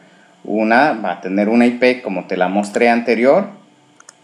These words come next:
de este segmento, de acuerdo a lo que ya vayamos haciendo. De esta manera va a trabajar anterior. Entonces, ahora te lo voy a mostrar rápidamente, eh, pues la de testing, de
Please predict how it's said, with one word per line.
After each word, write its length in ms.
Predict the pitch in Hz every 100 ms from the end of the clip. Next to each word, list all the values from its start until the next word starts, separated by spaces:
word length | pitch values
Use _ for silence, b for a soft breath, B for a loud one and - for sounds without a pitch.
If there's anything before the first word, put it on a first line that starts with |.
| _ _ _ _ _ _
de 140 | 110
este 180 | 110 -
segmento, 560 | 123 123 117 117 117 139
de 80 | 104
acuerdo 460 | - 110 110 113
a 20 |
lo 160 | 104 98
que 140 | 101
ya 240 | 92 104 107
vayamos 420 | 107 110 110 113
haciendo. 500 | 117 - 117 131 135 98
De 100 | 117
esta 220 | 120 117
manera 380 | 104 104 110 98
va 80 |
a 100 | 92
trabajar 540 | - 90 90 85 87 - -
anterior. 480 | 95 107 98 95 - - B B B
Entonces, 720 | 104 101 113 107 156 160 - - - _ _ _ _ - - _ _ _ _
ahora 560 | 110 110 113 110 - - _ -
te 100 | 135
lo 80 |
voy 140 | 143 165
a 40 |
mostrar 400 | 180 180 190 175
rápidamente, 920 | 170 170 165 156 160 160 170 101 104
eh, 60 | 98
pues 320 | - 101 -
la 260 | 117 107 98
de 140 | 110
testing, 600 | 104 135 - 165 170 170
de 260 | 101 101